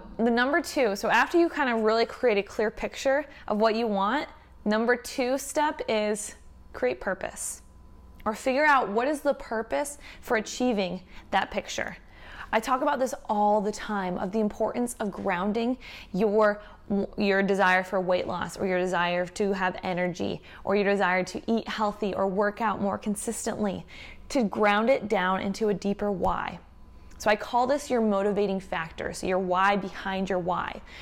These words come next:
So why is it important to achieve that picture that you want? Because what's gonna happen when you go through this transformation or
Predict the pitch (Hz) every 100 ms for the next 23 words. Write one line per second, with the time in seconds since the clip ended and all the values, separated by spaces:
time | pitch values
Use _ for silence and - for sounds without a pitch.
0 | - - 240 202 220 262 302 247 - 220
1 | - 214 240 269 - - - - - 302
2 | 339 294 - - 214 214 196 202 - -
3 | - 294 - 247 214 202 214 214 202 -
4 | - - - - - - - 254 226 208
5 | 285 - 381 370 - 196 185 190 185 180
6 | 175 185 185 - 208 - 196 185 185 180
7 | 170 190